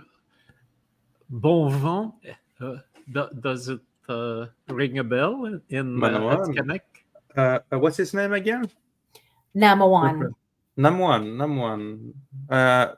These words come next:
Speaker 2: I think we, we would say in Atikamekw, uh, Mirwe, Mirwe quelque chose, là. Attends. Uh, let me
Speaker 3: Hmm.
Speaker 2: see. But, uh, I just got the word, uh, at, right at the,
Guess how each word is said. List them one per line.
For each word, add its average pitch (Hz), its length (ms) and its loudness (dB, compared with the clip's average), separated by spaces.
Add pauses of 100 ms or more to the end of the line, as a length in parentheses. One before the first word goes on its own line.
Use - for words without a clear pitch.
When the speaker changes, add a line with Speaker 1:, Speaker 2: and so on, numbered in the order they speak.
(100)
Speaker 2:
I 131 80 -4
think 220 360 -4
we, 127 200 2
we 123 140 0
would 120 220 2
say 135 260 4
in 131 60 2
Atikamekw, 113 1300 0
uh, 107 40 -10 (540)
Mirwe, 120 840 -2 (1400)
Mirwe 120 380 2
quelque 120 180 -8
chose, 135 420 -4
là. 110 300 -10
Attends. 104 320 -12 (2000)
Uh, 107 320 -8
let - 20 -4
me 190 220 -2
Speaker 3:
Hmm. 170 240 -2 (140)
Speaker 2:
see. - 220 -16 (1600)
But, 113 340 2
uh, 120 180 2 (540)
I 120 80 0
just 127 220 -8
got 160 160 2
the 139 100 10
word, 143 220 6
uh, 120 580 2
at, 120 120 -4 (160)
right 131 280 2
at 123 140 2
the, 113 140 -2